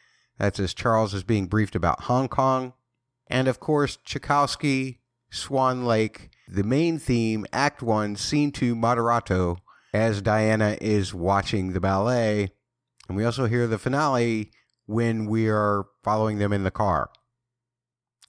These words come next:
So let's get to some themes here. Uh, if I introduce something in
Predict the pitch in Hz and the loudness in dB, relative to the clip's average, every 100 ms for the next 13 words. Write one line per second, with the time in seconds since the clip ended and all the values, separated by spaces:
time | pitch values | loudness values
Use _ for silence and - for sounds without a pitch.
0 | - - 120 143 147 - 165 156 - 147 | -18 -6 -2 0 0 -2 0 0 0 -2
1 | - 170 170 165 - 160 160 156 147 - | 0 0 2 0 -2 0 2 0 -2 -10
2 | - - - 113 113 - 123 127 127 139 | -20 -20 -4 0 0 0 -2 0 0 0
3 | 147 139 156 - 156 143 147 139 135 - | 0 0 0 0 0 2 2 2 -2 -6
4 | _ 120 120 113 107 | _ -4 -2 0 -2